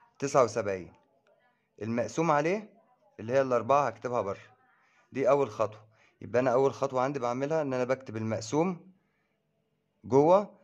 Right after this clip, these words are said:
جوه المربع، والمقسوم عليه بكتبه بره. أول حاجة بعملها بشوف عندي هنا رقم سبعة. طبعا رقم سبعة هنا قيمته المكانية في العشرات.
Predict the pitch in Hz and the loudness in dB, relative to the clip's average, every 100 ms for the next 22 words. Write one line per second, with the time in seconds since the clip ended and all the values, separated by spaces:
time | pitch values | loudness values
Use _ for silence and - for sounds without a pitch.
0 | _ _ - 120 143 131 131 160 165 190 | _ _ -8 2 2 2 -2 -2 -2 -2
1 | 180 - _ _ - 117 123 101 151 147 | -4 -16 _ _ -10 -6 -6 -6 -4 -2
2 | 131 113 127 98 90 - _ _ _ _ | -2 -4 -4 -4 -6 -12 _ _ _ _
3 | _ _ _ _ _ _ _ _ _ _ | _ _ _ _ _ _ _ _ _ _
4 | _ _ _ _ - 170 175 156 160 156 | _ _ _ _ 4 4 4 -2 -2 0
5 | 143 160 180 196 196 - _ _ - 120 | 0 0 0 0 -2 -14 _ _ -6 -4
6 | 185 185 160 180 165 175 160 165 131 - | -2 0 0 2 2 4 2 2 -6 -4
7 | 127 101 92 - _ _ _ _ _ - | -4 -4 -8 -16 _ _ _ _ _ -2
8 | 160 165 180 151 170 160 160 151 175 175 | 0 2 0 -4 -4 -2 -2 -4 -6 -6
9 | 143 131 135 147 175 180 175 _ _ _ | -6 -4 -4 -2 -2 -2 -6 _ _ _
10 | _ _ _ _ _ _ _ _ _ _ | _ _ _ _ _ _ _ _ _ _
11 | _ 117 117 113 117 107 87 | _ -2 -2 -2 -2 -2 -6